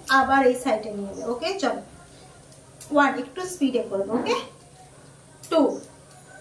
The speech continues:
থ্রি, ফোর, ফাইভ, সিক্স, সেভেন, এইট, নাইন,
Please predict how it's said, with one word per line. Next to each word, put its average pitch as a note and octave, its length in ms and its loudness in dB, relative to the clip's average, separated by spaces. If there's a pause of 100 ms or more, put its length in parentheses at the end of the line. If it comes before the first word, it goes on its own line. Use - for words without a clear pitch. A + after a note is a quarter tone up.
থ্রি, D#4 320 0 (760)
ফোর, D4 180 4 (800)
ফাইভ, D4 220 4 (840)
সিক্স, D#4 220 -2 (600)
সেভেন, D4 520 2 (560)
এইট, C4+ 320 2 (720)
নাইন, A#3+ 440 0